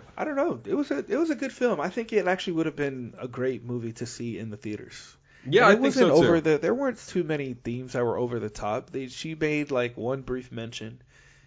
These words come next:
Speaker 1: in one scene. I don't know. I was, I, it was fun. I was okay with it.
Speaker 2: Yeah. Okay.
Speaker 1: Um,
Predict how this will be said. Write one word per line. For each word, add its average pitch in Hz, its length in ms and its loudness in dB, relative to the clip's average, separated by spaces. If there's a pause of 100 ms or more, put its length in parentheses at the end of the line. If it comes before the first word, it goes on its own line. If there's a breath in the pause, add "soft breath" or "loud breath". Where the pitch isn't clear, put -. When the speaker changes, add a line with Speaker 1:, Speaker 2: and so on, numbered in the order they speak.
(160 soft breath)
Speaker 1:
in 113 160 -10
one 117 180 -6
scene. 107 440 -10 (300)
I - 100 -6
don't 220 120 -6
know. 196 100 -4
I 143 160 -2
was, 170 280 -2
I, 156 160 -4
it - 180 -8
was 175 160 -6
fun. 123 260 -10 (100)
I 131 100 -8
was 131 160 -4
okay 120 220 -8
with 98 160 -10
it. 117 60 -2
Speaker 2:
Yeah. 110 160 2 (680 soft breath)
Okay. 135 220 4
Speaker 1:
Um, 131 260 -2